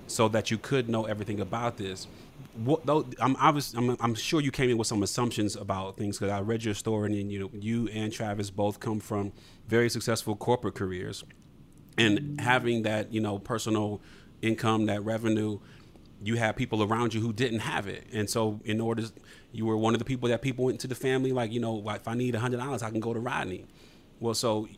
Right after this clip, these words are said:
obviously other people have that issue as well, but what some, what are some of the things that were surprising to you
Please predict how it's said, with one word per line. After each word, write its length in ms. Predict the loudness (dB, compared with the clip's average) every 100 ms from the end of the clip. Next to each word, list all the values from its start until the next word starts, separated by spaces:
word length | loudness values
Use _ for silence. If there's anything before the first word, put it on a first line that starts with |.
| -16 -4
obviously 380 | -2 -2 -2
other 160 | -2 0
people 240 | -2 0
have 300 | 0 0 0
that 200 | -2 -2
issue 220 | -4 -4 -4
as 160 | -4
well, 220 | -2 -2
but 140 | 0 0
what 240 | 2 2
some, 200 | 2 2
what 200 | 2 2
are 40 | 2
some 180 | 2
of 60 | 0
the 40 |
things 140 | 0 -2
that 120 | -2
were 100 | -2
surprising 600 | -4 -4 -2 0 2 0
to 120 | 0
you 340 | -4 -4 -8